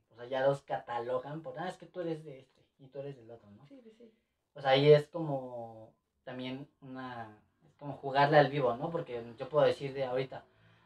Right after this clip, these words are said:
Speaker 1: "No, pues es que el presidente tiene razón". Y, y los periódicos también, ¿no? "No, pues el presidente". Y todos se van con ese presidente y de ahí ya no sale. Entonces, es a lo mismo que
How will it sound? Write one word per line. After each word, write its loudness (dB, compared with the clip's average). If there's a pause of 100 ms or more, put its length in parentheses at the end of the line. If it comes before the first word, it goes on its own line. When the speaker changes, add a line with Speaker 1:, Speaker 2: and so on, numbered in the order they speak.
Speaker 1:
"No, -2
pues 0
es -6
que 4
el 2
presidente -4
tiene -8
razón". -14 (720)
Y, -14
y -12
los -10
periódicos -2
también, -14
¿no? -18 (220)
"No, -14
pues -20
el -20
presidente". -16 (120)
Y -20
todos -10
se -20
van -20
con -20
ese -20
presidente -20
y -20
de -16
ahí -16
ya -18
no -20
sale. -20 (220)
Entonces, -20 (960)
es -12
a -2
lo -6
mismo -16
que -20